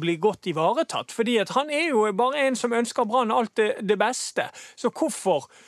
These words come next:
eh, hvorfor skal man klare å, man kan jo gjøre begge ting samtidig, klare å gjøre seg uavhengig samtidig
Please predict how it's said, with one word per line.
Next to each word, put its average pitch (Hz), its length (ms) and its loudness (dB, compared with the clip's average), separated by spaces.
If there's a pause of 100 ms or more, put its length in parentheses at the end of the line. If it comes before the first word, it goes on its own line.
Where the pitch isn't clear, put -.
(300)
eh, - 400 -2
hvorfor 285 240 0
skal 240 240 0
man 233 160 -2
klare 240 320 2
å, 240 220 4 (260)
man 262 160 0
kan 285 240 2
jo 240 80 2
gjøre 247 240 0
begge 254 300 0 (340)
ting 269 160 0
samtidig, 226 560 0
klare 247 240 2
å 254 80 4
gjøre 240 240 0
seg 240 160 -2
uavhengig 220 560 2
samtidig 226 560 0